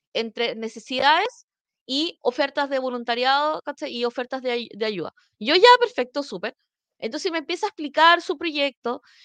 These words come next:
y es un sistema súper complejo, que toma un catastro, ¿cachai? Que, eh, después tiene que hacer el match, o sea,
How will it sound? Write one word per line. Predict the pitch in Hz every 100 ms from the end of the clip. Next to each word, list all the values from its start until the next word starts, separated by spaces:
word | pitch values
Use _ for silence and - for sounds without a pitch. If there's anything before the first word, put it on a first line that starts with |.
| _
y | 226
es | 277
un | 311
sistema | 294 311 311
súper | 302 302 330
complejo, | 311 302 254 254 254 254
que | 233
toma | 208 285 311
un |
catastro, | 302 302 294 294 - 247 240 - - -
¿cachai? | 233 226 240 - _ _
Que, | 247 254 -
eh, | - 220 214 208 208 - _
después | 185 214 277 277
tiene | 285 277 269 269
que | 247 -
hacer | 240 285
el | 285 262
match, | 233 311 - - _ _ _ _
o | -
sea, | - 196